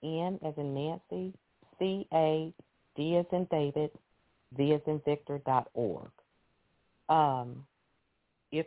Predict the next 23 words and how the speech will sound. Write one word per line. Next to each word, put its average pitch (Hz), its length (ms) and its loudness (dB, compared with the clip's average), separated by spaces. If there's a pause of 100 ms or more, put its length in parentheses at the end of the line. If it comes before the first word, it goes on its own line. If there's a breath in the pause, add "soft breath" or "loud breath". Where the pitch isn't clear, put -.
you 180 100 -6
would 170 120 -2
like 175 220 -2
a 170 40 -8
copy 151 640 -10
of, 147 320 0 (140)
uh, 139 280 -2
Daisy's 160 400 -2 (100)
book, 170 240 0 (720)
Woman 156 340 2
to, 175 80 -4 (260)
uh, 131 260 4
Woman 156 300 4
to 190 120 -4
Woman: 156 460 0 (180)
Domestic 139 520 -2
Violence: 151 420 0
A 131 40 -6
Wrong 135 320 0 (120)
Turn 147 200 -4
in 147 180 -2
Life, 151 280 -4 (640)
um, 131 480 -2